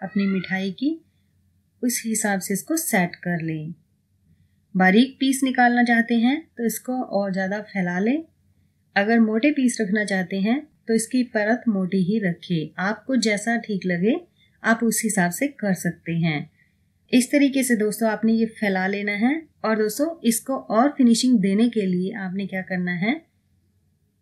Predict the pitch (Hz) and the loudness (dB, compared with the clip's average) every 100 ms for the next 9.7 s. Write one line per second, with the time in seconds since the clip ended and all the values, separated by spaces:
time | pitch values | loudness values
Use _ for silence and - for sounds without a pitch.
0 | - 247 285 - 226 190 185 196 202 285 | 0 2 2 2 2 2 2 2 4 2
1 | 359 - _ _ _ 240 - - 302 240 | 0 -8 _ _ _ -4 -2 -2 -2 0
2 | 214 202 254 262 196 214 202 262 185 190 | -2 -2 -2 0 2 2 2 0 0 0
3 | 185 160 160 160 156 170 175 156 156 170 | 0 0 -4 -6 -8 -8 -4 -4 -4 -6
4 | 170 160 151 - _ 220 240 - 302 - | -4 -4 -6 -14 _ -2 0 0 0 2
5 | 320 302 214 202 202 233 233 190 175 170 | 2 2 0 0 2 2 2 0 -2 -4
6 | 196 196 - 175 165 180 285 349 _ _ | -6 -6 -4 -4 0 0 0 -2 _ _
7 | _ 196 - 269 311 - 214 190 180 175 | _ -8 -6 -4 -4 -2 -2 0 -2 -4
8 | 175 170 214 339 - _ - 220 233 - | -4 -2 0 -2 -8 _ -2 2 2 0
9 | 190 190 214 220 214 220 226 | -2 0 2 0 0 -4 -8